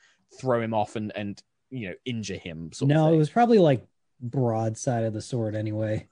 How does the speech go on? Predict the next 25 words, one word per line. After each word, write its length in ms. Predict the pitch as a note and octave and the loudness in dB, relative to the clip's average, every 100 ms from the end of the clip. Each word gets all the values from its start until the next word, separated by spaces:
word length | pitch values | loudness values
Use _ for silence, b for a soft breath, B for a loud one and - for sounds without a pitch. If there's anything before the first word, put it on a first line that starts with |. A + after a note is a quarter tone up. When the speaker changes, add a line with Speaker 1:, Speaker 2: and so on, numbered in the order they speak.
| _ _ - | _ _ -8
Speaker 1:
Yeah, 220 | F#2 D#2+ | -6 -2
so 140 | - | 0
it 80 | C#3 | 2
kind 140 | E3 C#3+ | 2 0
of, 120 | - | 0
like, 240 | A#2 - b b _ | -2 -4 b b _
thuds 320 | - E3 E3 | 2 2 2
him 60 | |
to 80 | D#3 | -4
the 80 | D3 | -2
side. 180 | C3+ G#2+ | -2 -2
He 100 | D3 | 0
definitely 400 | D#3 F#3 A3 F3 | 0 2 0 -2
takes 340 | - D3 C3+ | -2 -4 -4
damage 360 | - A#2 B2+ C#3 | -4 -2 -2 -4
as, 120 | B2 | -4
like, 160 | A#2 G2+ | -4 -2
the 120 | A#2 | -4
blow 320 | G#2+ C#3 A#2+ | -2 -2 -2
catches 460 | A#2+ - A2+ - A2 | -2 -4 -4 -6 -6
him 80 | A#2 | -6
in 80 | A2 | -6
the 80 | |
ribs. 520 | G2+ G#2+ A2+ C3+ - b b - | -6 -4 -4 -6 -8 b b -8
Um, 260 | G#2 G#2 | -6 -6